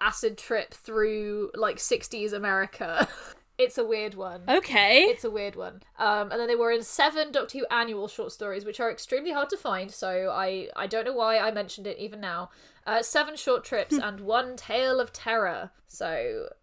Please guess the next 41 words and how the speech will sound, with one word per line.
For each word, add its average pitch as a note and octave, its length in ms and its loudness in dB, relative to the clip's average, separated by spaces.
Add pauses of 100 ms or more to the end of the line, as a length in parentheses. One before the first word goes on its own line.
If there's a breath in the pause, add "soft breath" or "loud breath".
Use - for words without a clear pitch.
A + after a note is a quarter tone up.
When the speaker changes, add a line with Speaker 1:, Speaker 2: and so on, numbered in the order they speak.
(120)
Speaker 1:
yeah, F#3 380 -2
they're C4+ 140 4
not - 340 2
Speaker 2:
Nice. B3+ 80 -14
Speaker 1:
the D4 180 6
most C#4 520 4
common F4 420 2
companions, F4 560 -4
and C#4 120 -2
especially D4+ 580 -2
not B3+ 340 2 (340)
them A#3 520 2 (240)
w-, G3+ 180 -10 (160)
with A3+ 260 6
the A#3 60 -2
Doctor A3+ 300 2
without G#3+ 400 2
Jamie, F#3+ 420 0
which E3 160 -6
is G3+ 140 -10
what G3+ 160 -2
I've G3+ 100 -4
managed G3 320 -4
to F#3+ 80 -16
find F#3 400 -6
for F3+ 140 -10
our E3 160 -6
featured G3 360 -12
short - 220 -10
trip. F#3 300 -10 (100)
Speaker 2:
Interesting, A#3 480 -8
okay. - 320 -14
Speaker 1:
Um, G3+ 540 0 (200)
but A#3+ 120 -8
yeah, A3 100 2
so A3+ 180 -4
the A#3+ 60 -4
featured F#4 320 -6
short - 260 -2
trip - 320 -6
is G#3+ 460 0